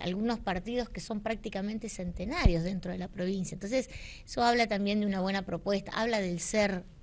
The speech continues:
del, de la, de la forma de ser del entrerriano, de los valores que defiende el entrerriano,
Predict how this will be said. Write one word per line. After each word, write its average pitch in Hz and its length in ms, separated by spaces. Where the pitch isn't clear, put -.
del, 175 180
de 165 100
la, 165 160
de - 180
la 156 160
forma 220 360
de 180 120
ser 202 200
del 185 180
entrerriano, 175 760
de 165 80
los 170 100
valores 185 320
que 185 120
defiende 185 400
el 180 60
entrerriano, 180 760